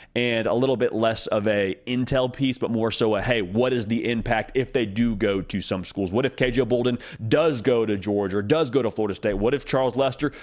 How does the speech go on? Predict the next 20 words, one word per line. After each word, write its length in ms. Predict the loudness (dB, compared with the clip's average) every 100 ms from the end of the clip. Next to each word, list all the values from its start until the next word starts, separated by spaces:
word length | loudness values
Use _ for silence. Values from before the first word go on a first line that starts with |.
| -8
does 300 | 0 2 2
go 160 | 2 2
to 80 | 2
Florida 260 | 0 -2
State 220 | 0 0 0
or 60 |
Colorado?" 560 | 0 0 2 0 0 -4 -8
Kind 160 | -4 -2
of 80 | 0
breaking 240 | 0 0
that 180 | -2 -2
down 180 | -2 -2
as 120 | -4
it 80 | -6
pertains 500 | -6 -4 -4 -4 -6
to 380 | -2 0 0 -4 -10 _
Saturdays, 880 | -6 -2 0 0 -2 -6 -10 -12 -16 -14
if 200 | -10 -10
you 120 | -8 -8
will. 240 | -8 -10